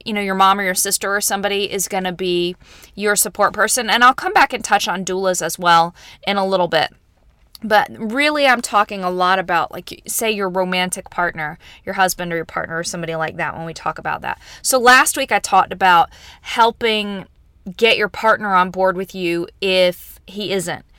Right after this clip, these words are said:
And one of the things that I talked about that could be really helpful is educating your partner. And I spent a lot of time on last week's episode talking about why it's really important for you to get clear on why you want to have a natural birth.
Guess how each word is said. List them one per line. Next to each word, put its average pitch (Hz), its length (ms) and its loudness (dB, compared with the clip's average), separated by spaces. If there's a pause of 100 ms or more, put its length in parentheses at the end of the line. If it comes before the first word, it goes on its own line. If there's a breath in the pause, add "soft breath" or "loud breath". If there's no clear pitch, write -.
(360 soft breath)
And 214 200 0
one 247 160 4
of 254 60 -6
the 302 100 0
things 254 280 -6
that 214 100 -2
I 190 100 2
talked - 320 -2
about 180 340 2
that 185 200 0
could 196 120 -14
be 190 140 -6
really 180 240 0
helpful 170 500 -6
is 170 460 -2 (160)
educating 175 720 -8
your 196 160 -6
partner. - 440 -2 (320 loud breath)
And 226 120 0
I 233 60 6
spent 294 240 2
a 285 40 6
lot 262 180 6
of 285 60 0
time 254 240 0
on 214 140 0
last 196 240 -2
week's 196 180 -8
episode 185 380 -4
talking 190 360 2
about 170 220 -2
why 180 140 4
it's - 160 -6
really 208 180 -4
important 180 420 -4
for - 140 -12
you 185 640 0 (400 loud breath)
to - 100 -6
get 214 220 0
clear 220 380 0
on 190 240 0
why 190 160 6
you 208 120 -4
want 190 140 0
to 190 60 0
have 185 220 -2
a 180 40 -6
natural 175 380 -2
birth. 175 440 0